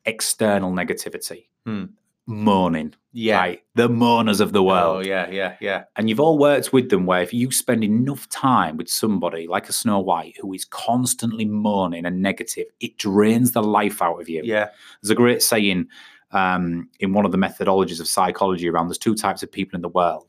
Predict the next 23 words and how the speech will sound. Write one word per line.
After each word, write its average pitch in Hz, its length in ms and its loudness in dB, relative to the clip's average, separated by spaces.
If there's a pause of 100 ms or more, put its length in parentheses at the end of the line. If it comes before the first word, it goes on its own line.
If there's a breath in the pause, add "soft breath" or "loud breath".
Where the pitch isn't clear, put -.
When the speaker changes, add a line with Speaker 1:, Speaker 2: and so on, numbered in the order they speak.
(120)
Speaker 2:
Yeah. 98 220 -2 (180)
Speaker 1:
Right? 90 120 -2
There's 92 120 -4
the 98 100 2
radiators 95 720 2
and 87 160 -4
there's 82 120 -8
the, 95 260 -4
the 95 100 2
drainers. 87 720 0
Speaker 2:
Yeah. 117 300 0 (100)
Speaker 1:
The 95 100 0
radiators 123 560 4
are 110 40 6
those 107 200 4
who 98 160 4
radiate 107 600 2
externally, 85 800 -6
radiate 101 400 2
positivity, 117 640 -2
Speaker 2:
Yeah. 101 240 4
Speaker 1:
radiate 95 300 2
energy, 110 540 2